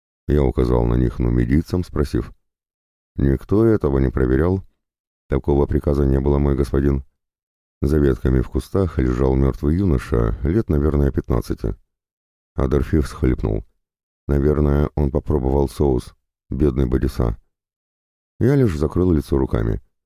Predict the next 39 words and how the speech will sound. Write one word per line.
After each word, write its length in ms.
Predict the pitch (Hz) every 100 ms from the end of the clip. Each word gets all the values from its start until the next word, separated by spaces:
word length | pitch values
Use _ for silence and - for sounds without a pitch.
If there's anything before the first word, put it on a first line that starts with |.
| _ 58
жест, 320 | 71 107 -
означавший 640 | 67 64 - 80 - 80
у 120 | 71
нумидийцев 680 | 64 60 62 57 67 - 62
горе. 340 | 57 55 52 - _ _ _ _ _ _ _ _ _
А 80 | 78
про 140 | 78 82
себя 260 | 87 82
подумал 500 | 78 80 101 90 85
о 60 | 80
том, 380 | 117 120 85 60
что 220 | - -
мальчика 440 | 71 71 69 -
очень 300 | 73 73 78
жалко. 420 | 78 90 82 57 - _ _ _ _ _ _
Но, 240 | - 76 76
увы, 420 | 73 80 82 71 -
и 80 | 64
о 140 | 69
том, 200 | 78 73
что 160 | - 67
версии, 580 | 67 95 92 - 62
кто 240 | 57 - 67
мог 220 | 67 62
сделать 340 | 55 65 64
то, 180 | - 67
что 160 | 62 64
было 220 | 58 60
сделано, 540 | 55 76 92 98 101 - _ _ _ _
у 60 | -
меня 220 | 71 73
не 180 | 76 76
имелось. 380 | 69 53 50 - _ _ _ _ _ _ _ _ -
Впрочем, 400 | - 120 113 101
мне 200 | 95 110
было 280 | 110 110 101
не 160 | 85
до 140 | 85 82
раздумий. 520 | 76 58 57 57